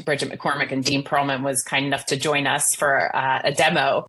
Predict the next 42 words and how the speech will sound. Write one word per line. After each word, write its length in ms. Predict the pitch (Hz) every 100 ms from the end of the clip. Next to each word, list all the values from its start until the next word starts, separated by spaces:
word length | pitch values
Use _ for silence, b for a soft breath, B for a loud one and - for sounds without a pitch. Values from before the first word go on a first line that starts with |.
| _
and 180 | 143 143
discussion 460 | 139 - 151 - 147
about 240 | 127 139
these 180 | 143 135
issues. 380 | 185 - 156 143
But 200 | 175 151 - _
they 180 | 233 330
are 140 | 453 294
excited 440 | - 190 175 165
to 100 | 170
test 400 | - - 131 -
these 280 | 151 143 143
tools. 520 | - 151 - 135 - -
And 320 | 180 175 175 -
it's 140 | 214
a 100 | 294
really 340 | 262 302 415 370
interesting 500 | 233 269 302 - 254
time 320 | - 202 233
to 100 | 247
be 100 | 226
a 80 | 214
law 200 | 180 214
student, 360 | - 175 156 104
I 100 | -
think, 280 | - 151 -
because 680 | 185 202 190 185 185 185 - - - -
for 300 | - - 214
our 180 | 180 202
entire 460 | 233 220 226 220 214
lives, 440 | 214 233 202 -
the 100 | 175
people 320 | - 190 196
who 120 | 196
are 100 | 185
teaching 380 | 175 208 196 202
us 300 | 160 156 -
were 180 | 170 170
the 160 | 170 -
experts 460 | 175 - 170 170
and 160 | 160 156
knew 420 | 160 170 175 -